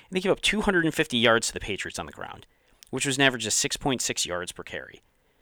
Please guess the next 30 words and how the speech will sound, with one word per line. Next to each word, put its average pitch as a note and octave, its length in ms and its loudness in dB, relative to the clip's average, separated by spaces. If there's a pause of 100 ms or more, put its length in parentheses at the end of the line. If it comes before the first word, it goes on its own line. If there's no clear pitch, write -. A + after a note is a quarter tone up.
(180)
So, D3+ 440 0 (340)
to D3+ 120 0
me, D#3+ 300 4 (240)
this B2+ 220 0
is A2 120 -2
very A2 280 0
clear-cut. - 480 -6 (420)
Rush G#2 300 0
the A2 80 0
ball. - 300 -4 (240)
Just - 300 -4 (200)
cram C3+ 400 2
it C3+ 80 2
down B2+ 220 6
their A2 80 2
throats. - 500 -6 (300)
Okay, B2+ 180 0
we A2 100 0
know A#2 160 2
we're C#3+ 120 2
not D3+ 140 4
gonna D3+ 120 2
have C#3+ 120 -2
a C3+ 40 -10
problem C3+ 320 4
throwing. - 520 -8
That G2 140 2
shouldn't C3+ 320 0
even G#2+ 220 -4
be F2 240 -6